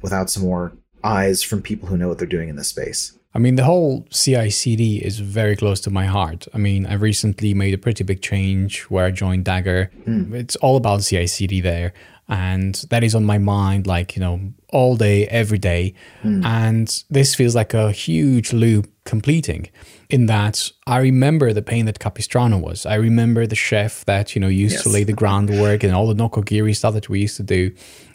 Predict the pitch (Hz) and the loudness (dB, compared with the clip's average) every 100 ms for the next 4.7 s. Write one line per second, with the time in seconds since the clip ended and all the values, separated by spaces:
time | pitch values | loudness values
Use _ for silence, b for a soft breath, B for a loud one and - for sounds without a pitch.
0 | - 117 113 120 131 147 131 - 107 - | -2 0 2 0 0 0 0 0 -2 -2
1 | 110 127 - 90 90 113 101 107 - 104 | -2 0 0 0 0 -2 -2 -4 -2 -2
2 | 104 107 101 101 - - 110 104 92 85 | 0 -2 -2 -4 -6 -4 0 2 2 0
3 | 92 101 - 101 95 95 98 95 104 104 | -2 -4 -2 0 0 0 -2 -2 -2 -2
4 | 95 101 90 101 123 151 | -2 -2 0 2 2 0